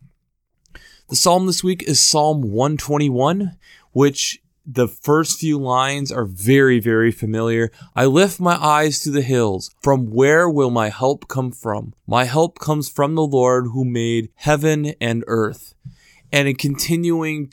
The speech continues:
to understand how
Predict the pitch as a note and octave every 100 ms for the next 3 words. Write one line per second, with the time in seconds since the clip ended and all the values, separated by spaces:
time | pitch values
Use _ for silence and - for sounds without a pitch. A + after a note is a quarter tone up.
0 | - C#3+ C3+ C3 B2 _ D#3+ F3+ F#3+ F3+
1 | - - C3 B2+ B2+ A#2+ A#2 A2 - A#2+
2 | B2 B2 A#2 A#2